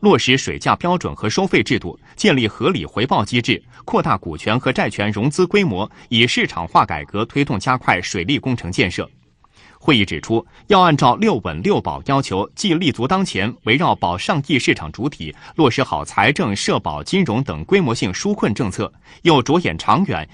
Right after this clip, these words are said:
以改革打造市场化、法治化、国际化营商环境。 一要强化为市场主体服务，推动建设项目全流程在线审批。年内将工业产品生产许可证管理权限下放到省级，探索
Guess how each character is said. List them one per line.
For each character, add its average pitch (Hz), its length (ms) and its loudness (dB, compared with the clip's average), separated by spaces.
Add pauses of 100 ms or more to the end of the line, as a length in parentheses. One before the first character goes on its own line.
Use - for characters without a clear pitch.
(140)
以 156 160 4
改 85 260 -2
革 110 260 -2
打 95 200 0
造 131 180 0
市 170 180 -2
场 80 240 -8
化、 120 180 4
法 78 220 -2
治 135 160 -2
化、 101 220 2
国 117 220 -2
际 175 120 0
化 110 200 2
营 98 180 -4
商 147 160 0
环 73 180 -10
境。 101 180 -6 (760)
一 208 120 6
要 185 180 6
强 113 240 0
化 143 200 4
为 156 140 2
市 170 160 0
场 78 200 -6
主 135 180 -2
体 - 180 -8
服 95 200 -6
务， 131 200 -2 (240)
推 233 160 2
动 160 220 2
建 185 160 2
设 - 100 0
项 139 200 -2
目 98 100 -2
全 127 260 -2
流 139 200 0
程 101 200 -4
在 147 220 0
线 123 220 -2
审 - 200 -10
批。 117 220 -4 (420)
年 117 200 4
内 151 180 2
将 160 260 0
工 208 200 2
业 135 100 2
产 127 220 -2
品 78 200 -6
生 101 220 0
产 78 220 -6
许 127 180 -2
可 104 100 -2
证 107 220 0
管 110 180 2
理 117 120 -4
权 98 260 -4
限 - 240 -2
下 170 220 2
放 147 180 -2
到 104 160 0
省 71 260 -8
级， 98 300 -4 (240)
探 139 180 2
索 82 220 -4